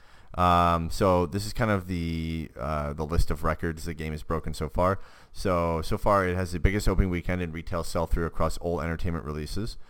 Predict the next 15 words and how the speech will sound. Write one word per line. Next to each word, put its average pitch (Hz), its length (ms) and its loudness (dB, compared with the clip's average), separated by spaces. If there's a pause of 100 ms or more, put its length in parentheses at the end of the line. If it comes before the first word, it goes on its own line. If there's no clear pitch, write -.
(280)
It's - 240 -2
the 110 60 -6
second 110 360 2
biggest 95 300 0
launch, 85 460 0 (180)
um, 80 380 0
three - 160 6
days 85 260 0
in 80 80 0
retail 80 320 0
sell-through 80 480 2
across 78 360 0
all 87 200 0
entertainment 73 420 -2
releases. 69 460 -8